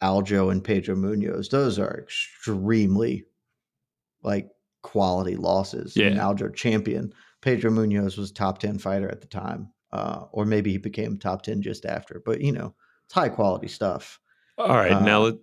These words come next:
Speaker 2: now let's get nasty. This is where you fall into the traps in Bellator. Uh, you know, prospect, up and coming, hometown, Irishman, one and oh professional record, Derog Kelly, eight and oh amateur.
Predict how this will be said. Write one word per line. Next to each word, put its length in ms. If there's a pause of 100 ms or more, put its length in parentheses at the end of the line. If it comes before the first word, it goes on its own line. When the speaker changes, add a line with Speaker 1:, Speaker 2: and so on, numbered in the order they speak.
(120)
Speaker 2:
now 180
let's 140
get 120
nasty. 400
This 140
is 80
where 100
you 80
fall 220
into 120
the 100
traps 400
in 100
Bellator. 600 (680)
Uh, 400 (320)
you 120
know, 240 (840)
prospect, 720 (140)
up 200
and 160
coming, 440 (320)
hometown, 720 (300)
Irishman, 800 (640)
one 260
and 140
oh 120
professional 520
record, 480 (280)
Derog 380
Kelly, 400 (300)
eight 240
and 100
oh 180
amateur. 580